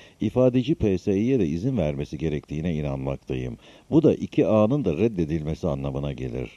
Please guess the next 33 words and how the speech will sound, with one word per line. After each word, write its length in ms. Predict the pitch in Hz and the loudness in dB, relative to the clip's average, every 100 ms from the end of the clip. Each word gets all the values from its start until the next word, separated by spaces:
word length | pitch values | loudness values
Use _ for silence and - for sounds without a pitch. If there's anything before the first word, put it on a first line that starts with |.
| - _ _ _ _ _ - - - - _ | -20 _ _ _ _ _ -20 -20 -20 -20 _
Aynı 260 | 165 226 196 | 4 6 6
zamanda 420 | 90 78 85 90 | 2 0 2 4
ölümden 480 | 85 113 127 151 165 | 4 4 4 2 0
sonra 280 | - 107 78 | 0 2 2
hayata 420 | 92 104 147 123 | 2 2 0 0
dair 260 | 78 76 | 2 2
yeterince 500 | 82 98 127 139 107 | 0 0 0 -2 -2
kanıt 320 | 101 95 127 113 | -2 -2 0 2
olduğuna 500 | 82 85 92 104 90 | 2 4 0 2 0
da 80 | |
inanmaktayım. 760 | 69 67 69 67 67 - 67 64 - - _ | -2 -4 -4 -4 -6 -6 -4 -6 -10 -20 _
Teori 480 | - 76 80 87 123 | -2 2 2 2 2
bu 180 | 98 80 | 2 2
olasılığı 520 | 80 73 73 82 98 | 2 -2 -4 -2 0
da 80 | 85 | 0
sağlamalıdır. 840 | - 78 73 69 67 64 67 60 - - - _ | 0 -2 0 -2 -4 -6 -6 -8 -10 -20 -20 _
Bu 200 | 139 175 | 4 6
da 140 | 135 - | 6 4
ilke 340 | 117 113 - | 0 -2 0
üçün 480 | 147 95 - 98 95 | 0 0 0 -4 0
bir 200 | 143 147 | 2 2
ve 100 | 123 | 2
iki 220 | 85 139 | 0 -2
gibi 200 | 117 80 | -4 -4
kesinlikle 580 | 87 101 117 123 - 92 | -4 -4 -2 -4 -2 0
reddedilmese 760 | 92 113 98 110 120 82 - 65 | 0 0 -2 -2 -2 -4 -4 -4
de 160 | 71 - - _ | -4 -6 -16 _
en 140 | - 143 | -2 0
azından 360 | 73 73 85 | -2 -2 -4
şüpheli 440 | 85 110 113 120 90 | -2 -4 -2 0 0
görülmesi 440 | 76 73 71 87 | 0 -2 -4 -4
anlamına 440 | 73 69 67 78 | -4 -4 -4 -4
gelir. 440 | 73 65 65 60 | -4 -4 -4 -6